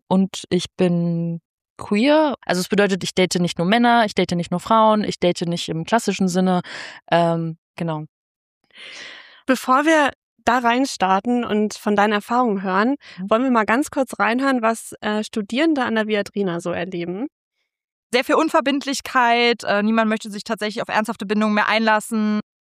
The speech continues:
Speaker 3: Vor Ort muss ich ehrlich sagen, eher schwierig, dann wahrscheinlich eher über das, äh, analoge Dating als das digitale und digital tatsächlich mehr in Richtung Berlin raus, weil dort einfach ein größerer Pool an Menschen ist.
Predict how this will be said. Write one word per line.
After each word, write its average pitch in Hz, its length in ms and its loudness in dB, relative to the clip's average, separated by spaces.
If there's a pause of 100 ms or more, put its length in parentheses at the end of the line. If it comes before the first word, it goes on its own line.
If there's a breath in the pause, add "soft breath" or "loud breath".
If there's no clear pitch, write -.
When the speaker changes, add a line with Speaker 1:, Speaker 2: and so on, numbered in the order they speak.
(140)
Speaker 3:
Vor 240 120 0
Ort 320 160 2
muss 320 160 -2
ich 254 60 -4
ehrlich 240 160 0
sagen, 240 280 2
eher 226 200 2
schwierig, 269 420 -2
dann 220 180 0
wahrscheinlich 226 420 -2
eher 208 220 2
über 208 220 0
das, 190 280 -8
äh, 185 280 0
analoge 277 440 2
Dating 254 420 0
als 220 140 0
das 226 100 -12
digitale 240 420 0
und 214 100 2
digital 196 320 -2
tatsächlich 196 460 -4
mehr 185 200 2
in 185 120 0
Richtung 180 320 -2
Berlin 170 280 0
raus, 160 300 0
weil 180 120 4
dort 180 140 2
einfach 165 240 -2
ein 185 60 -2
größerer 165 300 2
Pool 202 220 0
an 160 140 2
Menschen 160 300 -2
ist. 123 220 -6